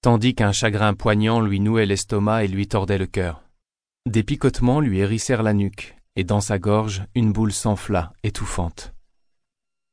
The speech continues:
La panique l'envahit. En dehors du ronronnement discret du réfrigérateur et du bruit de l'eau dans les tuyaux du chauffage,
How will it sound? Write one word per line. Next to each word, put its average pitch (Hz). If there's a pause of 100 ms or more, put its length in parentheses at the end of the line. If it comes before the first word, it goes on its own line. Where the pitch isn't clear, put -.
(180)
La 110
panique 113
l'envahit. 101 (840)
En 113
dehors 107
du 101
ronronnement 101
discret 104
du 101
réfrigérateur 101
et 113
du 98
bruit 101
de 92
l'eau 98
dans 92
les 87
tuyaux 104
du 92
chauffage, 98